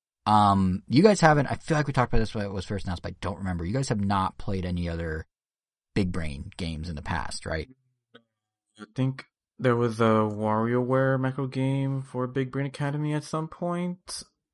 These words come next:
Speaker 2: And
Speaker 1: There was.
Speaker 2: honestly, for the longest time, I didn't even know it was, like, a Nintendo published thing. I thought it was, like, a knockoff Brain Age by, like, a third party, like a, you know,
Speaker 1: <laughs>
Speaker 2: like your
Speaker 1: Yeah.
Speaker 2: Ro-, like your roth edition or something. But no, it turns out it was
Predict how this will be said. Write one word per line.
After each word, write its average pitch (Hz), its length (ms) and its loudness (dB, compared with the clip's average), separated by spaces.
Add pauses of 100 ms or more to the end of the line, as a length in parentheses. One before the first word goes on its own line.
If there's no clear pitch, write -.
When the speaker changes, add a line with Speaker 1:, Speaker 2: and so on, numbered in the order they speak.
(300)
Speaker 2:
And 120 400 0
Speaker 1:
There 95 60 2
was. 123 140 8
Speaker 2:
honestly, 202 540 2 (100)
for 143 100 -2
the 131 80 6
longest 135 300 4
time, 160 300 0
I 123 160 4
didn't 131 180 2
even 120 180 2
know 113 200 4
it 117 40 0
was, 117 140 0
like, 113 120 -2
a 117 40 2
Nintendo 110 400 0
published 127 380 0
thing. 165 260 -2
I 117 100 -4
thought 117 200 4
it 120 80 4
was, 117 200 0
like, 110 300 2 (100)
a 110 80 2
knockoff 110 600 2 (120)
Brain 110 280 0
Age 127 340 0
by, 98 120 -2
like, 98 140 -6
a 101 40 -6
third 110 260 -6
party, 139 400 -4
like 110 140 -10
a, 98 80 -6 (540)
you 107 80 -10
know, 101 220 -6 (500)
Speaker 1:
<laughs> - 500 6
Speaker 2:
like 113 200 0
your 110 220 4
Speaker 1:
Yeah. 104 140 4
Speaker 2:
Ro-, 110 500 0
like 110 140 -4
your 107 80 -2
roth 107 260 -2
edition 104 320 -6
or 104 80 -6
something. 110 540 -10 (720)
But 104 420 0
no, 127 140 2
it 165 100 -4
turns 131 220 -4
out 127 160 0
it 127 60 2
was 120 420 -6